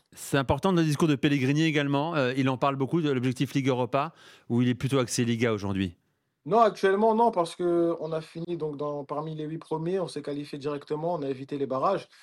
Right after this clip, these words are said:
Speaker 2: Donc là, ça fait un moment qu'on n'a pas disputé de match, euh, le jeudi soir, mais, euh, on se remettra dans le bain, euh,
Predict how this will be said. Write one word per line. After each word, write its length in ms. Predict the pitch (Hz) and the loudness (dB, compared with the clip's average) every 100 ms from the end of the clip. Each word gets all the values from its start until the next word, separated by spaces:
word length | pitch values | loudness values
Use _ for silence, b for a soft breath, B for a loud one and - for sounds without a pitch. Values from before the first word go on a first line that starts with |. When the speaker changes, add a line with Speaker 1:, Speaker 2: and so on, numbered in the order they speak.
| B B B | B B B
Speaker 2:
Donc 100 | 135 | -4
là, 80 | 196 | 0
ça 160 | 156 | 0
fait 80 | - | 0
un 40 | |
moment 260 | 156 170 220 | 0 2 2
qu'on 100 | 170 | 2
n'a 140 | 160 | 0
pas 100 | 156 | 2
disputé 420 | 175 139 - 156 165 | 0 -2 -12 -6 -2
de 60 | |
match, 240 | 160 160 147 | 0 0 0
euh, 420 | 139 139 131 120 | -2 -2 -4 -8
le 140 | - 139 | -4 -4
jeudi 260 | 147 135 | -4 -6
soir, 400 | 147 190 214 - _ b b b - | -4 0 0 -2 _ b b b -6
mais, 140 | 143 | 0
euh, 180 | 147 139 | 2 2
on 120 | 135 | 0
se 80 | 135 | -2
remettra 460 | - 139 139 - 143 | -4 -4 -4 -4 -4
dans 140 | 135 | -2
le 60 | 127 | -4
bain, 380 | 131 151 151 123 | -4 -2 -2 -4
euh, 360 | 117 113 110 | -6 -8 -10